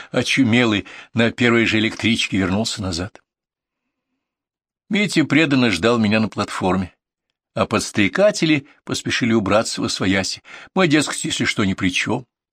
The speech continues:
Уж эти подстрекатели! Не один раз они уже подбивали и подло бросали меня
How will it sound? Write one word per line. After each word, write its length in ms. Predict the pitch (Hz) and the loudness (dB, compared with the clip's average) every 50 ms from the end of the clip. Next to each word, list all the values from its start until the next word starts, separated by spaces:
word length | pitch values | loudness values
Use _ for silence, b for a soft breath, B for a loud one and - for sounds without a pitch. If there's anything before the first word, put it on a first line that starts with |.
| _ _ _ _ _ _ _ _ _ _ _ _ _ _ _ _ | _ _ _ _ _ _ _ _ _ _ _ _ _ _ _ _
Уж 280 | - 123 113 - - 120 | -2 0 2 2 2 2
эти 260 | 117 113 - - 110 | 0 0 0 -2 -2
подстрекатели! 920 | 87 - 107 - - - - 113 95 - 117 113 107 - - 107 98 95 - _ _ _ _ _ _ _ _ _ _ - | -2 0 -2 -2 -2 -4 -2 -4 -2 -2 -2 -2 -2 -2 -4 -6 -6 -6 -10 _ _ _ _ _ _ _ _ _ _ -12
Не 100 | 143 139 | -6 -4
один 300 | 123 113 104 - 110 104 | -2 -2 0 0 0 2
раз 360 | 104 110 113 113 110 110 - | 2 2 2 2 2 0 -2
они 200 | 123 107 101 104 | -2 -2 0 0
уже 300 | 104 98 92 104 98 - b b b b b | 0 2 2 0 0 -2 b b b b b
подбивали 600 | - 113 101 95 107 107 104 110 113 107 101 101 | -4 -4 -2 0 0 2 4 4 2 2 2 0
и 100 | 101 98 | -2 -2
подло 380 | - 117 113 98 101 101 - B B B B | -2 -2 -2 0 0 0 -2 B B B B
бросали 540 | B 117 117 113 101 - - 131 110 104 104 | B 0 0 0 0 0 0 0 0 0 0
меня 380 | 104 104 101 104 104 98 90 | 0 0 0 2 2 2 0